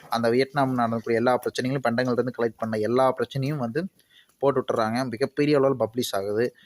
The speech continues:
அது நாள் வரையிலும் லோக்கல்ல நாலு பேருக்கு தெரிஞ்சிட்டு இருந்த நியூஸ் பேப்பர் அமெரிக்கா ஃபுல்லா, உலகம் ஃபுல்லா, அமெரிக்கா ஃபுல்லா தெரிய ஆரம்பிச்சிருச்சு. மிகப்பெரிய அளவு பாப்புலரான, அ, நியூஸ் பேப்பரா மாறிச்சுங்க. அன்னைக்கு அந்த பெண்மணி எடுத்த தைரியமான ஒரு முடிவு தான். அ,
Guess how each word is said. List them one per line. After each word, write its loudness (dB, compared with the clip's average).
அது 0
நாள் 4
வரையிலும் 4
லோக்கல்ல 4
நாலு 2
பேருக்கு 0
தெரிஞ்சிட்டு -2
இருந்த -6
நியூஸ் -4
பேப்பர் 0
அமெரிக்கா 0
ஃபுல்லா, 0
உலகம் 2
ஃபுல்லா, 0
அமெரிக்கா 0
ஃபுல்லா -2
தெரிய 2
ஆரம்பிச்சிருச்சு. -2
மிகப்பெரிய 0
அளவு 4
பாப்புலரான, 2
அ, 0
நியூஸ் -2
பேப்பரா -2
மாறிச்சுங்க. -4
அன்னைக்கு -2
அந்த 0
பெண்மணி -2
எடுத்த 0
தைரியமான 0
ஒரு 0
முடிவு -6
தான். -4
அ, 0